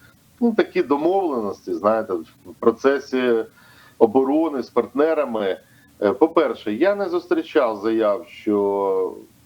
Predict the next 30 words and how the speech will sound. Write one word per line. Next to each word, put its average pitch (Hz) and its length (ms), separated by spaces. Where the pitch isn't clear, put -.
ну, 127 140
точно 120 380
не 113 100
зустрічав, 113 640
що - 160
ні, 120 140
не 120 240
можна 127 580
на 117 100
території 131 600
Росії 135 580
проводити 113 800
обор-, 110 380
оборонні 113 640
заходи. 92 420
Я 98 180
такого 101 280
не 95 120
зустрічав. - 500
Я 139 200
зустрічав 175 680
те, 175 120
що 165 140
там 156 340
не 147 100
варто 156 760
обирати 135 560
цілями, 120 840
е, 101 120
нафтопереробку, 135 1400